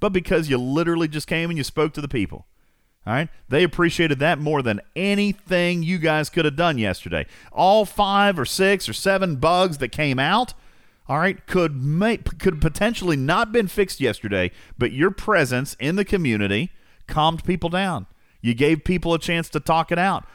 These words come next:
You explained to people what you were doing over there. You explained to people what was happening. And that type of communication is one thousand percent necessary, and you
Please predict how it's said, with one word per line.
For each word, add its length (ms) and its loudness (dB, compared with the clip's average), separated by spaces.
You 160 4
explained 600 0
to 40 2
people 340 -2
what 220 2
you 80 -4
were 100 2
doing 360 0
over 180 0
there. 180 0
You 120 -2
explained 380 -2
to 40 0
people 240 0
what 140 -4
was 100 -4
happening. 400 -2
And 200 0
that 200 0
type 200 0
of 80 -8
communication 720 -2
is 240 0
one 340 -2
thousand 500 -6
percent 320 -4
necessary, 640 -4
and 240 -2
you 560 2